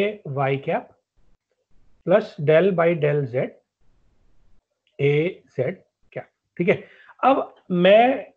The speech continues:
इसको एक वेक्टर या स्केलर नहीं बोल सकता, क्यों? क्योंकि ये एक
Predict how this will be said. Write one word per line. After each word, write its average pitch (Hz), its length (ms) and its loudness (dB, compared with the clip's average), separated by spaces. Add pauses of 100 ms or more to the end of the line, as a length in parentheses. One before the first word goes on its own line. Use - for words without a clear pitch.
(100)
इसको 190 480 0
एक 196 220 0
वेक्टर 165 680 0
या 196 360 2
स्केलर 170 580 0
नहीं 147 320 -2
बोल 143 160 -4
सकता, - 440 -14 (240)
क्यों? - 340 -4 (220)
क्योंकि 208 220 -6
ये 196 260 -2
एक 208 340 -6